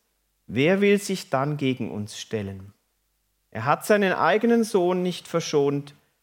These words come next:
sondern hat ihn für uns alle in den Tod gegeben. Und wenn er uns aber den Sohn geschenkt hat, wird er uns dann noch irgendetwas vorenthalten?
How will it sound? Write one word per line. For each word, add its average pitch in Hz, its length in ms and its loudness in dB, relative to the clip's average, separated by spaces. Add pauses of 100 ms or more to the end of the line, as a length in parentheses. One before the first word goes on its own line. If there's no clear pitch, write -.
(280)
sondern 147 440 -2
hat 196 260 0
ihn 190 240 0
für 180 200 -2
uns - 340 -6
alle 131 220 0
in 151 160 -6
den 151 180 -6
Tod 101 340 -6
gegeben. 92 560 -14 (920)
Und 92 140 -12
wenn 147 160 2
er 202 100 2
uns 196 200 0
aber 151 300 2
den 113 220 -2
Sohn 160 320 2
geschenkt 165 520 -4
hat, 147 300 -8 (800)
wird 160 300 2
er 202 260 0
uns 131 320 -6
dann 135 380 -2 (520)
noch 107 240 -10 (100)
irgendetwas 180 1160 -6
vorenthalten? 139 1160 -10